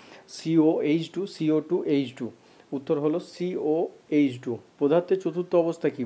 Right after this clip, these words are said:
পদার্থের চতুর্থ অবস্থা গ্যাস, প্লাজমা, বাষ্প, না বৈদ্যুতিন। উত্তর হলো প্লাজমা। এবার আসি পরের প্রশ্ন, দুধ কী? দুধ হলো ইমালশন, জেল, সাসপেনশন, না সল। উত্তর হলো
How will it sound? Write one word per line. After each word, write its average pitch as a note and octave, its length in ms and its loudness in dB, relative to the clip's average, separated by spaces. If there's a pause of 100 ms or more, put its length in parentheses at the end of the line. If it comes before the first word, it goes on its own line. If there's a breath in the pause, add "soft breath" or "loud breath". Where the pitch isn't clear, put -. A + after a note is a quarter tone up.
পদার্থের D#3 340 -2
চতুর্থ E3+ 260 -4
অবস্থা E3+ 280 -2
গ্যাস, B2+ 360 0
প্লাজমা, C3+ 500 0
বাষ্প, B2 420 0
না D#3+ 100 2
বৈদ্যুতিন। B2+ 520 0 (320 loud breath)
উত্তর C#3+ 240 -4
হলো D3+ 180 0
প্লাজমা। B2+ 600 0 (340 loud breath)
এবার E3 220 2
আসি - 240 -4
পরের C#3+ 240 2
প্রশ্ন, B2 360 -4 (140)
দুধ E3 240 -2 (100)
কী? A#2 280 -4
দুধ D#3 200 0
হলো E3 360 4
ইমালশন, D#3+ 560 4
জেল, C#3+ 380 0
সাসপেনশন, D#3 640 -2
না D#3 120 2
সল। B2 360 0
উত্তর D#3 280 -2
হলো E3 280 0